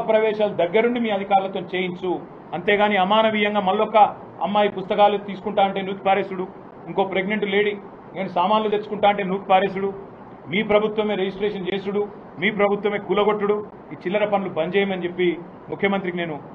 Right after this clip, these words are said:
విజ్ఞప్తి చేస్తా ఉన్నా. ఇంకొక మాట కూడా నేను చెప్తా ఉన్నా. మా ప్రభుత్వం ఉన్ననాడు మేము మాట ఇచ్చినాం, లక్ష కట్టినాం, మరొక లక్ష కడతాం, అవసరమైతే ఇంకా డ-,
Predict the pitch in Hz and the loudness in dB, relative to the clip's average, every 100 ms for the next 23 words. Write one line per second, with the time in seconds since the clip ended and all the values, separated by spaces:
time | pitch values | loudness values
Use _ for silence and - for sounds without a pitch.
0 | - - - - - 143 190 185 160 151 | -20 -20 -20 -20 -14 -2 -2 0 -4 -2
1 | 143 127 113 - - - - 160 180 220 | -2 -4 -8 -16 -20 -20 -18 -2 0 2
2 | 214 214 220 220 208 185 180 175 165 - | 4 4 4 0 -2 -6 0 0 0 -10
3 | - - - - - - - - 180 185 | -18 -20 -20 -20 -20 -20 -20 2 4 4
4 | 202 220 220 214 214 220 226 208 - - | 0 2 0 0 2 4 4 2 -4 -8
5 | 175 190 196 180 202 - - - - - | 2 2 2 -4 -8 -8 -10 -18 -20 -20
6 | - - 151 180 185 196 196 208 226 226 | -20 -16 0 0 2 0 2 2 0 0
7 | - - - - - 135 190 208 220 208 | -12 -18 -18 -20 -10 2 4 6 4 4
8 | 226 214 - 226 226 - - - - 190 | 2 2 6 4 4 -6 -18 -12 2 4
9 | 220 226 226 226 208 208 233 214 | 4 4 4 4 2 6 6 6